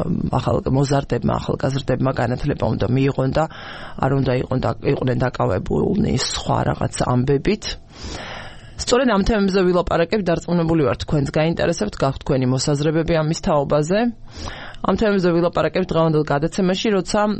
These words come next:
ქვეყანაში არსებული საპროტესტო, ა, აქციების, ა, პროცესის, პოლიტიკური პროცესის პარალელურად ჩვენ ვხედავთ, ა, გაფიცვის პროცესსაც, არა მხოლოდ განათლების სისტემაში, აგერ გუშინ,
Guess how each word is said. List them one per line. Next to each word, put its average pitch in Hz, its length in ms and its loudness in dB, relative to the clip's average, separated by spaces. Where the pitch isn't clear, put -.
ქვეყანაში 156 580 0
არსებული - 420 -2
საპროტესტო, - 680 -2
ა, 127 520 2
აქციების, 175 840 0
ა, 151 220 2
პროცესის, 160 800 0
პოლიტიკური 143 560 0
პროცესის 143 640 -2
პარალელურად 156 720 2
ჩვენ 170 320 2
ვხედავთ, 180 640 0
ა, 147 160 2
გაფიცვის 156 640 0
პროცესსაც, 143 640 -2
არა 190 240 2
მხოლოდ 196 320 2
განათლების 143 540 0
სისტემაში, - 580 -4
აგერ - 240 -6
გუშინ, - 340 0